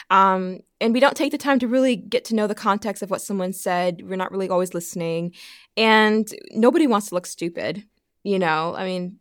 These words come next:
basic psychology, nobody <laughs> wants to look dumb. So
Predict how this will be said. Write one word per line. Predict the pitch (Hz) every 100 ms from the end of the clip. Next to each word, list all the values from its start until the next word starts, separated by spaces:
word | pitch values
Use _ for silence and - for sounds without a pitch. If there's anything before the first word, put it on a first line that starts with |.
| -
basic | 202 - -
psychology, | - 175 175 117 113 151
nobody | - 247
<laughs> | 240
wants | - -
to | 208
look | - -
dumb. | - - 330 - - - 494 - 466 415
So | - - 254 226 214